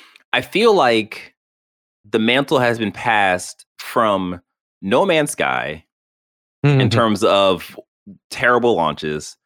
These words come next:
Speaker 1: to Cyberpunk twenty seventy-seven, and then in a weird way to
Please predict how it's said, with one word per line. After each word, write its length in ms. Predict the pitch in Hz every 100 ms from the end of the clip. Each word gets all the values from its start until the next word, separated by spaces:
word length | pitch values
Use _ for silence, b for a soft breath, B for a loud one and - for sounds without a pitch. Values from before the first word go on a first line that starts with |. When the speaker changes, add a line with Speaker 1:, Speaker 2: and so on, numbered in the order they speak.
| _ _ _
Speaker 1:
to 160 | - 110
Cyberpunk 580 | - 135 143 143 135
twenty 240 | 131 123 117
seventy-seven, 720 | 117 113 117 82 76 78 80 - _ _ -
and 220 | 110 104
then 340 | 113 110 107
in 160 | - 117
a 80 | 107
weird 300 | 107 127 117
way 380 | 104 110 104 92
to 600 | - 120 104 98 92